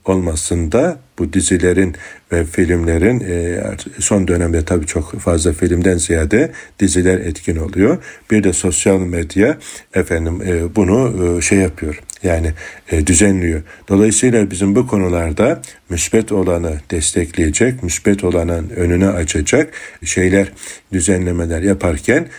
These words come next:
ifsad edici olanları da durduracak düzenlemelerimizin olması gerektiğini düşünüyorum maalesef. Yoksa geleceğimiz adına endişe ediyorum. Yani bu her yıl bir önceki yılı aratacak duruma düşüyoruz.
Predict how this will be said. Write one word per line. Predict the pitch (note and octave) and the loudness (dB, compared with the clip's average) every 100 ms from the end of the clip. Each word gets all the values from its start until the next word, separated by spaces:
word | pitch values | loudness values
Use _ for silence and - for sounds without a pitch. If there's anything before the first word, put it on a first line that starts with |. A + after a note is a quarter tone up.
| - | -8
ifsad | F#2+ - A2 B2 | -4 0 2 2
edici | B2 G2 F#2 - | 2 0 -2 -2
olanları | F2 F2+ F2+ F2 F2 E2+ E2 | 0 2 2 2 0 0 2
da | G2 C3 - - - _ | 2 2 0 -10 -20 _
durduracak | - F#2 - F2 D#2+ D#2 D2+ | 0 0 0 0 0 -2 -4
düzenlemelerimizin | - F2 F#2 E2+ E2+ E2+ E2 F2 E2 D#2 D2+ C#3 - - - - | -2 0 0 0 -2 -2 -2 -4 -6 -4 0 0 0 -8 -10 0
olması | G2 F2+ D#2+ - | 0 0 -4 -4
gerektiğini | G2 F#2 E2+ - D#2 F#2+ C#3+ | 0 0 0 -4 0 2 2
düşünüyorum | - - E2+ D#2 C#2+ | 0 0 0 0 0
maalesef. | D#2 G2+ E2+ - G2 - | 2 2 0 -4 -6 -4
Yoksa | F#2+ G#2 - A2+ D4 - - - - | 0 0 2 0 -2 -6 -18 -18 -6
geleceğimiz | F2+ F2+ F2 - F#2 F2+ G2+ | 0 2 2 2 2 2 0
adına | - D#2+ D#2+ D#2+ G#2+ D#3+ - - | 0 -2 0 2 2 0 -6 -12
endişe | - F2+ E2+ D#2+ F#2+ | -4 -2 0 0 2
ediyorum. | F2 F2 D#2+ D#2 | 0 0 -2 -2
Yani | F2 F#2 F2 D#2 - | 0 2 2 0 2
bu | G2+ G2 - _ | 2 0 -10 _
her | - A2+ | -2 0
yıl | G#2 D#2+ E2+ A#2+ G3 - | 0 0 2 2 2 -2
bir | G#2+ | 0
önceki | G2+ F2+ E2+ D#2+ - | 0 0 -2 -4 -2
yılı | E2+ E2 E2 | 0 0 0
aratacak | F2+ F2+ F2 E2 D#2 - D3 - | 0 0 0 0 -2 0 0 0
duruma | - F2 E2+ | -2 0 -2
düşüyoruz. | D#2+ D#2 - E2+ - | -2 -6 -6 -8 -10